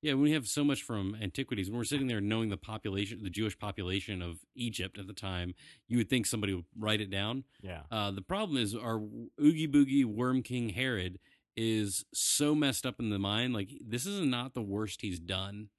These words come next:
Speaker 1: So
Speaker 2: <laughs>
Speaker 1: they, this is not something they would, uh, they would be like, "Oh, yeah, remember that time we went to a village or a little town and, like, murdered everybody?" It's like, eh, "Oh, okay, that happens all the time."
Speaker 2: Ah, yeah,
Speaker 1: Um,
Speaker 2: I guess so,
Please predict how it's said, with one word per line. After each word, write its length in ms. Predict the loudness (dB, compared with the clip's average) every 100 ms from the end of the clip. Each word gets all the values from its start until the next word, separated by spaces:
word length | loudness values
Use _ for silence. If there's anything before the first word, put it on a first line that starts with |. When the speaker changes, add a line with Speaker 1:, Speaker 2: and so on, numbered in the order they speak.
| _ _ _ _ _
Speaker 1:
So 460 | -2 2 4 2 0 -6 -8 -10 -14 _ _
Speaker 2:
<laughs> 560 | _ _ _ _ _
Speaker 1:
they, 240 | -2 -2 -4
this 380 | -2 0 0
is 100 | 2
not 220 | 2 0 0
something 180 | 0
they 140 | 2 0
would, 200 | 0 -2
uh, 420 | 0 2 2 0 0
they 120 | -2
would 160 | -2
be 60 | -4
like, 200 | -4 -4
"Oh, 140 | -2 2
yeah, 280 | 4 4
remember 340 | 2 -4 -2 -2
that 100 | -2
time 220 | -2 0
we 80 | 0
went 180 | 0 -2
to 140 | -2
a 40 |
village 440 | 0 0 0 -2 -2
or 40 |
a 40 | -4
little 200 | -4 -6
town 420 | -4 -2 -2 -4 -10 _ _ _
and, 140 | -4 -2
like, 180 | -2 -6
murdered 380 | -4 -2 -2 -4
everybody?" 340 | -4 -4 -4
It's 160 | -6 -10
like, 140 | -10
eh, 240 | -6 -6 -6 -8 -2
"Oh, 200 | 0 2
okay, 180 | 0 -4
that 120 | -2
happens 240 | -4 -2 -4
all 100 | -4
the 60 |
time." 340 | -6 -8 -8 -14 _ -12
Speaker 2:
Ah, 280 | -6 -2 -2
yeah, 320 | 0 0 0 0
Speaker 1:
Um, 120 | -2
Speaker 2:
I 40 |
guess 120 | -4
so, 260 | -6 -6